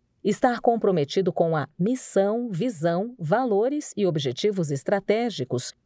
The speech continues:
e com a busca constante da excelência nos seus negócios. Um ponto três.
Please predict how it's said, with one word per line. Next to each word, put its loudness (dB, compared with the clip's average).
e -2
com 2
a -2
busca 0
constante -2
da 2
excelência -2
nos 0
seus -2
negócios. 0
Um 4
ponto 4
três. -2